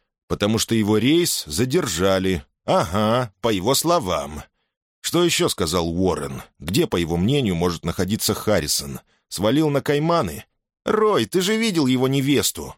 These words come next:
Мы с тобой согласились, что ни один мужик в здравом уме такую женщину не бросит. Она изумительно красива, при этом отнюдь не дура и...»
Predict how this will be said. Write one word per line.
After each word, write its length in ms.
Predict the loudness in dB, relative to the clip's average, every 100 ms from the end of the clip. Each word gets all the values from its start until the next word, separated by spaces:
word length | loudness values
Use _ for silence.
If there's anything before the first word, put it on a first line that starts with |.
| _
Мы 140 | -2 0
с 40 |
тобой 220 | 2 2
согласились, 680 | 2 2 2 0 0 0 0
что 240 | 0 0 0
ни 80 |
один 300 | 2 0 0
мужик 400 | 0 0 0 0
в 60 | -2
здравом 440 | -2 0 2 2
уме 320 | 2 2 2 0
такую 320 | -4 -2 0
женщину 500 | 2 2 0 -2 0
не 140 | 0
бросит. 580 | 0 2 2 0 -4 -12 _ _ -4
Она 240 | 0 2
изумительно 640 | 2 2 2 0 0 0
красива, 720 | 0 0 0 0 -2 -2 -4 -8 _ -2
при 140 | 0
этом 240 | 2 2
отнюдь 340 | -2 0 -2 0
не 160 | 0
дура 380 | 0 2 2 2
и...» 420 | 0 0 2 2